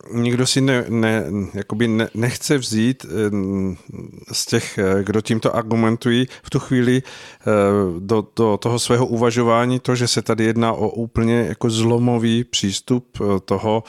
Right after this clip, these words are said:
určitého, mm, pojmu, který najednou dostává úplně jiný význam, že sice se to nazývá stejně, vypadá to jako,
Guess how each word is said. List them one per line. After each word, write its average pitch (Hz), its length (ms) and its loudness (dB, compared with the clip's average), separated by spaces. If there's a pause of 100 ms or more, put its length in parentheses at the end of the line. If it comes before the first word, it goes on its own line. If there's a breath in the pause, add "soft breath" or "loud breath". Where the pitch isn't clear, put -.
(300 loud breath)
určitého, 110 880 -2 (220)
mm, 98 360 -8 (480)
pojmu, 120 420 0
který 113 560 0 (400 loud breath)
najednou 110 340 0
dostává 113 420 0
úplně 117 340 0
jiný 120 320 2
význam, 123 440 0
že 92 120 0
sice - 280 -4
se 120 140 0
to 120 100 0
nazývá 110 720 2 (120)
stejně, 107 680 0
vypadá 98 460 0
to 101 200 -2
jako, 101 380 0